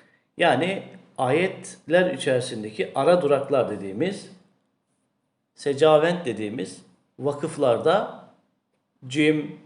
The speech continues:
mim harfi, tı harfi gibi harflerle ifade edilen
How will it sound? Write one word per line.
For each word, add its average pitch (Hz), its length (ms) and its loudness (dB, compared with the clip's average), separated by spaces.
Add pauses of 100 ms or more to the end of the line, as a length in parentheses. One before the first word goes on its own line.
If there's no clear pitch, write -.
(460)
mim 147 240 -4
harfi, 143 680 -2
tı 156 160 2
harfi 123 440 -4
gibi 160 500 -4 (120)
harflerle 139 560 0
ifade 113 400 0
edilen 110 600 -2